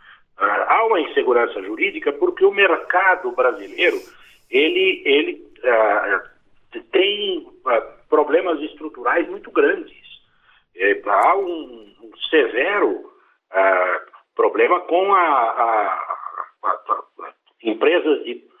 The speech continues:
prestação de serviços, algumas delas com, a, atendendo a estándares muito, a, a,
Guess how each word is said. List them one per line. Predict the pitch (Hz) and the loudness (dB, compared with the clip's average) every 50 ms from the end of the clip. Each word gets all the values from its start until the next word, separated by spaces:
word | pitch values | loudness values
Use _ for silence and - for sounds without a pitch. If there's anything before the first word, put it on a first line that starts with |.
| _ _ _ _ - | _ _ _ _ -2
prestação | 120 123 117 - - 107 - - - 117 110 107 92 - - - - - _ - | 0 0 0 0 0 -2 -2 -2 -2 -2 -2 -2 -4 -8 -16 -20 -20 -20 _ -4
de | 110 110 - | -4 -2 0
serviços, | - 117 98 110 98 107 147 185 165 - - - - | 2 0 0 0 -2 -2 -2 -2 -2 -2 -4 -2 0
algumas | 110 104 104 117 131 123 104 92 - | 0 0 0 0 0 0 0 0 0
delas | 113 117 123 113 101 - - - - - - - _ _ _ | 2 2 2 2 0 -2 -6 -12 -20 -20 -20 -20 _ _ _
com, | - 110 117 117 113 110 104 90 - | -2 0 0 2 2 0 0 0 0
a, | - - - 90 - - | 0 0 0 0 0 -2
atendendo | - - 135 123 113 107 131 139 143 131 123 | 0 0 0 0 0 0 0 0 2 2 2
a | 113 110 | 0 0
estándares | 107 - - - 131 135 139 135 110 104 95 92 - - _ _ _ _ _ _ _ _ _ | -2 -6 -6 -2 0 0 0 0 0 -2 -2 -2 -10 -20 _ _ _ _ _ _ _ _ _
muito, | 135 165 - - - - 175 156 139 120 113 107 107 98 - - | 0 0 0 0 0 -2 -2 0 0 0 -2 -2 -4 -2 0 2
a, | - 107 98 98 92 92 90 - - - - - - - - | 2 4 4 2 2 0 -2 -4 -8 -18 -20 -20 -20 -16 -10
a, | - 90 85 80 - | -6 -6 -6 -4 -4